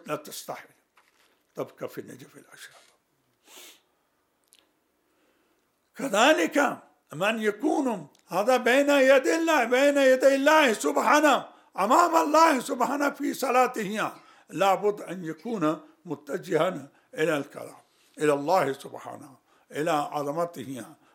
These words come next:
وإلى جلالة قدر جلالته هذا تعالى، حتى يكون إذا قلال فيكون عمل فاسدا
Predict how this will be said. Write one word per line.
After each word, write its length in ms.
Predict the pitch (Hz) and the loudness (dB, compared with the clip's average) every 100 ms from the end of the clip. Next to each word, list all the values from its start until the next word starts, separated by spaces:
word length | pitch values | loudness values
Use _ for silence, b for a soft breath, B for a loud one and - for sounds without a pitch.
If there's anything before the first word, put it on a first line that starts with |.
| _ | _
وإلى 360 | 143 160 160 156 | -4 -2 -2 -2
جلالة 760 | 139 131 170 180 165 - - - | -6 -4 -2 0 -2 -6 -14 -8
قدر 440 | 170 147 151 139 | -8 -8 -10 -10
جلالته 1000 | 143 143 147 160 160 190 - 151 170 147 b b - | -12 -10 -8 -6 -6 -8 -10 -14 -16 -20 b b -8
هذا 320 | 143 147 156 | -4 -4 -4
تعالى، 560 | 147 - 135 143 127 123 _ b b - | -8 -8 -4 -4 -4 -10 _ b b -12
حتى 480 | 120 151 - 170 147 147 b _ | -4 -4 -4 -4 -4 -6 b _
يكون 360 | 151 147 135 - | -6 -6 -6 -8
إذا 500 | 147 147 139 135 - 143 | -6 -4 -4 -6 -10 -4
قلال 380 | 165 214 240 - b _ | 2 2 2 -8 b _
فيكون 600 | 143 139 139 - 151 131 | -10 -8 -10 -8 -8 -8
عمل 460 | 127 143 185 180 170 _ _ | -10 -6 -2 -2 -6 _ _
فاسدا 720 | - 127 123 135 - - 135 | -10 -10 -8 -12 -16 -18 -20